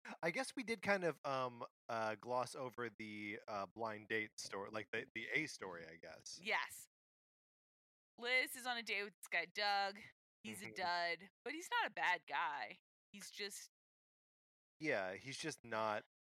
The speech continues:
Speaker 1: either of her two guys.
Speaker 2: Right, and she's, he's definitely in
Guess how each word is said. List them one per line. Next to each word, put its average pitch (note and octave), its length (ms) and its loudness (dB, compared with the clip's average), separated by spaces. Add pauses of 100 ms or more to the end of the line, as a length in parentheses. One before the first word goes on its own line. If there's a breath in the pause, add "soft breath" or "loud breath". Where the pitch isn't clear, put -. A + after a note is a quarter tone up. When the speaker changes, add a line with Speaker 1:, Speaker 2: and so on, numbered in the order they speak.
(220)
Speaker 1:
either G#2+ 360 2
of F#2 180 -4
her G#2 180 -4
two F2+ 240 -10
guys. - 540 -14 (500)
Speaker 2:
Right, G#3+ 240 4
and B3 120 -8
she's, E4+ 480 -4 (560)
he's E4+ 320 -6
definitely C4 520 0
in G3+ 200 -6